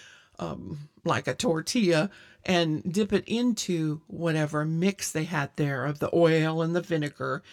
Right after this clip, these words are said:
So as they did this, this would be considered the act of close-knit people or a family, especially now with covid around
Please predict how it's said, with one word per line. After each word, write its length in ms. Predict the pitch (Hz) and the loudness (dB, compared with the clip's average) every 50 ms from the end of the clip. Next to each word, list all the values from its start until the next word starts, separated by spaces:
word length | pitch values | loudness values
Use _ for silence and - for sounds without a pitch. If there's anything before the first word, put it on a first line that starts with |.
| - - - - - - | -20 -20 -20 -20 -20 -14
So 480 | - - - 208 185 175 165 143 - - _ _ _ _ _ _ _ - | -8 0 6 6 8 8 8 4 2 -6 _ _ _ _ _ _ _ -2
as 360 | - 185 196 220 240 233 220 - | 2 4 4 4 4 2 0 0
they 180 | 180 165 160 | 0 0 0
did 460 | 151 156 - - 214 254 339 339 - | -2 -6 -6 -4 -2 -2 -2 -2 -2
this, 520 | - 165 160 151 151 170 - - - - - _ - - _ _ _ _ _ - | 0 0 0 0 -2 -2 -4 -8 -10 -10 -12 _ -20 -20 _ _ _ _ _ -2
this 280 | 208 233 262 - - | 0 0 0 0 0
would 160 | 247 226 185 | -2 -2 0
be 160 | 180 208 202 185 | 2 2 2 2
considered 840 | - 214 190 185 185 - - - 233 220 196 196 175 170 165 160 165 | 2 0 0 0 0 -2 0 2 2 4 4 4 4 4 4 2 0
the 280 | 170 156 208 - - | -2 0 0 2 2
act 380 | 170 180 175 175 - - - - - - | 4 2 2 2 0 -6 -12 -8 -2 0
of 300 | 170 165 - - - - | 0 0 -2 -6 -16 -14
close-knit 880 | - - 220 208 190 196 - - - 208 190 185 - - - - - - _ _ _ _ - | -6 0 2 2 2 2 0 2 4 4 4 4 2 -2 -6 -8 -10 -10 _ _ _ _ -14
people 600 | - - 226 208 202 - 240 220 - 277 294 - - | -4 0 0 0 0 0 -2 -2 0 -2 -4 -4 -2
or 140 | 156 151 | -2 -2
a 60 | 147 - | -2 -4
family, 840 | - - 202 190 185 185 185 190 202 202 196 202 208 220 247 - - - - - - - | -6 -4 -2 0 2 2 2 4 4 4 4 2 2 0 -2 -6 -12 -20 -20 -20 -12 -6
especially 540 | 202 202 - - 349 359 339 - 226 202 190 | -6 -6 -4 0 2 2 2 4 4 4 4
now 260 | 180 180 180 180 180 | 4 6 6 6 6
with 240 | 175 160 156 - - _ - _ - _ _ _ - | 4 2 0 -2 -4 _ -20 _ -20 _ _ _ -12
covid 600 | - - 208 233 233 269 294 240 214 170 156 - - | -8 -2 2 4 6 6 6 4 2 -2 -2 -2 -2
around 640 | - 156 143 147 147 143 143 139 143 147 147 - | -4 -4 -2 -2 -2 0 0 0 -2 -2 -4 -6